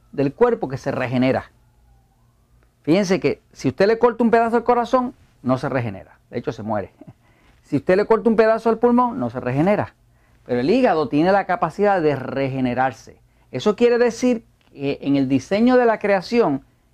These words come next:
ya usted ve cuánta importancia tenía ese órgano, que es el único que tiene la capacidad de regenerarse. Claro, cuando una persona tiene un cáncer en el hígado, o tiene problemas con el hígado, pues tiene problemas serios.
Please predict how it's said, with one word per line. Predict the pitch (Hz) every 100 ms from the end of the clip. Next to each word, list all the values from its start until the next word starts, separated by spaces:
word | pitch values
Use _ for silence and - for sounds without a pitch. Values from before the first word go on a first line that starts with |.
| -
ya | 147
usted | 156 202
ve | 202
cuánta | 196 185 190
importancia | 190 185 175 - 208 190 147 123
tenía | 127 156 175 -
ese | 180 170 202
órgano, | 220 190 113 110
que | 147
es |
el | 156 180
único | 285 285 - - _ _ _ _
que | 113
tiene | 135 156
la | 165
capacidad | 160 147 139 185 185
de | 151
regenerarse. | 131 113 107 98 98 - _ _ _ _ _ _ _ _ _ _ _ _
Claro, | - 151 131 - _ _ _
cuando | - 127
una | 151 175
persona | 180 208 196
tiene | 208
un | 208 185
cáncer | 180 185 214
en | 208 220
el | 233
hígado, | 190 165 196 - _
o | - 107
tiene | 131 160
problemas | 151 120 151 185
con | 214 220
el | 226
hígado, | 208 226 214
pues | 135
tiene | 139
problemas | 127 123 127 117
serios. | - 202 110 85